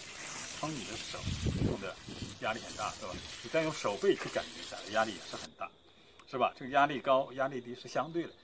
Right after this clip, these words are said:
那么你和水比呢？居之间，左右邻居之间的水压应该是相同的，这是给你一个定性的、非常粗略的方法来检验你家里面水压是否正常。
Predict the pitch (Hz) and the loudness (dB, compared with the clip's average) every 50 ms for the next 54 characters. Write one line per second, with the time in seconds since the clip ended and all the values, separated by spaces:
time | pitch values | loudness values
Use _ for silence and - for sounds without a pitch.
0 | - - - - - - 202 233 226 180 139 113 - 185 175 - - 135 156 190 | -20 -20 -20 -6 0 2 4 4 4 2 4 6 6 6 6 6 0 0 0 0
1 | 190 - 92 78 78 - - - - - 170 151 - 160 131 131 143 127 123 - | -2 -6 -14 -16 -16 -18 -18 -10 -4 -2 0 0 0 -2 -2 0 -2 -2 -2 0
2 | - 117 104 101 123 165 156 104 95 113 117 107 117 107 - 127 104 104 98 104 | 0 2 4 6 8 8 8 6 4 2 2 2 2 2 2 2 0 0 0 -2
3 | 104 - - 95 80 82 95 95 95 - - - - - - - - 120 123 135 | -4 -4 -4 -4 -2 -2 -2 -2 -2 -4 -10 -20 -20 -20 -20 -10 -4 0 0 2
4 | 143 131 135 123 117 - - 98 - - 110 113 110 - - 101 104 - - - | 2 2 2 0 0 -2 -8 -8 -4 -4 -4 -4 -4 -4 -6 -6 -6 -6 -6 -2
5 | - 131 - 160 143 - - 151 151 127 101 - 131 - - 240 247 185 139 - | -2 0 2 2 2 4 4 4 4 4 4 2 2 4 8 8 10 8 8 6
6 | - - 107 87 - - - - 156 151 135 123 131 - - - 190 226 254 262 | 0 -4 -4 -4 -6 -6 0 0 2 2 2 0 0 0 2 4 4 6 6 6
7 | 170 - - 101 98 101 - - - - - - - - - - - - 117 120 | 4 2 0 -2 -2 -2 -2 -6 -12 -14 -16 -20 -20 -20 -20 -14 -6 -2 -2 -2
8 | - - 120 101 90 82 95 151 180 - - - - - 95 90 - 127 117 120 | 0 0 -2 -2 -2 0 2 2 2 2 0 -4 -10 -8 -8 -2 2 4 4 4
9 | 117 101 98 - - - - 78 80 98 - - - - - 107 82 - - 120 | 4 2 0 -4 -4 -8 -8 -8 -8 -10 -12 -12 -10 -8 -8 -8 -8 -6 -4 -4
10 | 98 - - - | -4 -6 -10 -16